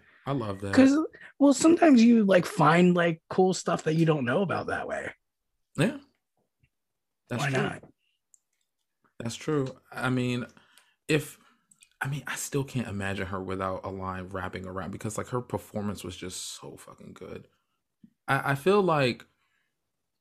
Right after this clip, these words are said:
Speaker 1: this happens sometimes just based on certain weird circumstances. Like, I, I think about this picture that I saw of, 'cause I'm a huge fan of, um, RuPaul's Drag Race. Do you watch as well?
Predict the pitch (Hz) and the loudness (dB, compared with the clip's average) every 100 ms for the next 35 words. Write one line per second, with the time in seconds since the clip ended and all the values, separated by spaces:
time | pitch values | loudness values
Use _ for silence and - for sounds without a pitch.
0 | - 143 139 113 107 113 107 107 101 104 | 2 2 2 -4 -2 -4 -4 -6 -6 -6
1 | 101 98 104 101 104 98 113 95 107 95 | -6 -6 -8 -2 -2 -2 -4 -2 -2 -2
2 | 95 92 98 98 95 - 98 98 - 87 | -4 -2 0 0 -2 -2 -2 -4 -8 -8
3 | 85 76 71 - _ _ - 117 117 117 | -8 -8 -10 -16 _ _ 0 2 2 0
4 | 113 123 143 - 120 - - 120 107 110 | -2 -4 -2 0 0 -2 -4 -6 -4 -2
5 | 101 98 - 104 98 - 95 95 - 113 | -2 -2 -2 -2 0 -2 -2 -4 -4 -2
6 | 113 107 - 95 - 92 92 92 92 85 | 0 -2 -2 -6 -4 -6 -6 -6 -8 -8
7 | 92 95 107 98 - 92 90 82 90 117 | -10 -6 -2 -2 -2 -4 -4 -8 -4 0
8 | 123 147 143 135 127 143 151 - | 2 0 -2 -4 -2 -2 -4 -10